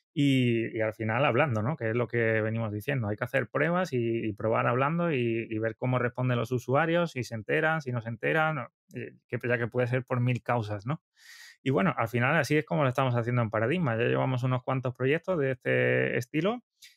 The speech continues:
y, y nada, yo encantado de, de, de estar aquí.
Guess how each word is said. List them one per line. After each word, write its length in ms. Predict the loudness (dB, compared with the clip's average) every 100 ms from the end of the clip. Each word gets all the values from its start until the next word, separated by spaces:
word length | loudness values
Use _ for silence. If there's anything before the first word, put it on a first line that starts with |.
| _ -2
y, 800 | 2 4 4 4 4 2 0 0
y 40 |
nada, 260 | 0 0 0
yo 240 | 2 2
encantado 480 | 0 0 2 4 4
de, 560 | 6 6 6 4 2 0
de, 640 | 0 2 4 2 2 0 -2
de 140 | -4
estar 220 | -2 0
aquí. 340 | 0 -2 -8